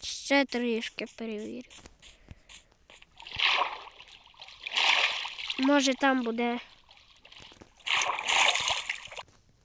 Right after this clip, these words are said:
О, друзі, давайте перевіримо шахту ось цю. А може, тут щось є?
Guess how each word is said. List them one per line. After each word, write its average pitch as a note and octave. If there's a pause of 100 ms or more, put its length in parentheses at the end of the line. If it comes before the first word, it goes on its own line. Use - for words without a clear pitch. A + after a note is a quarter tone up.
(800)
О, C4
друзі, A#3
давайте A3+
перевіримо F#4+ (480)
шахту -
ось C4
цю. A#3 (480)
А -
може, C4+
тут D#4+
щось -
є? G#3+